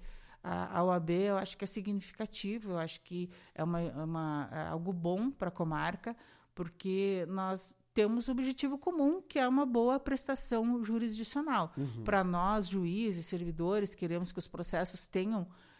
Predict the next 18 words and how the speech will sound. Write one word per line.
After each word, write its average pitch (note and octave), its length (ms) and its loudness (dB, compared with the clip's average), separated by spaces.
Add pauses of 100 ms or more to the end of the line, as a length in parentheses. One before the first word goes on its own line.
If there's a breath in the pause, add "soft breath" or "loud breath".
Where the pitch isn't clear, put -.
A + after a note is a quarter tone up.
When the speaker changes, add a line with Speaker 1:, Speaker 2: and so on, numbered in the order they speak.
(120)
Speaker 1:
é, D3+ 160 -2
o D#3+ 160 2
andamento F3+ 680 0
célere, E3 920 0
um D3+ 160 -4
andamento E3 440 -2
razoável, F#3+ 580 0 (300 loud breath)
e D#4+ 80 -2
lógico B3 500 0
que - 160 -4
os B3+ 140 2
advogados A3+ 560 0
também A3 320 4
nos D#4 180 4
cobram G3+ 560 2
isso E3+ 260 -2
diariamente, D3+ 640 -2
né? C#3+ 200 -4